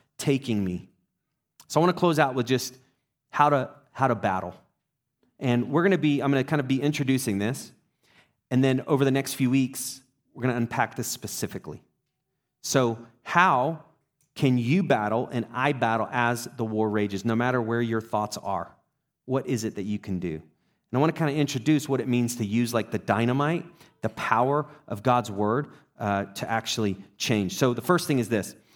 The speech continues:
Identify the biggest stronghold holding you back. Now, this is where it can get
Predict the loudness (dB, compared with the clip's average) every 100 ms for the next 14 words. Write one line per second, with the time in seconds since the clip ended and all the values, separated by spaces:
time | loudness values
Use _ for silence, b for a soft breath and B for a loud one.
0 | B B 4 6 6 4 2 2 2 0
1 | 0 0 2 2 2 -2 0 2 2 2
2 | 0 0 -2 -8 _ 0 2 4 2 2
3 | 0 -6 _ 2 4 4 2 -6 -16 _
4 | -6 0 0 -2 -8 -18 -20 _ _ _
5 | _ _ _ _ _ _ _ _ _ _
6 | _ _ _ _ _ 2 2 4 2 0
7 | 0 2 2 2 0 0 0 -2 -18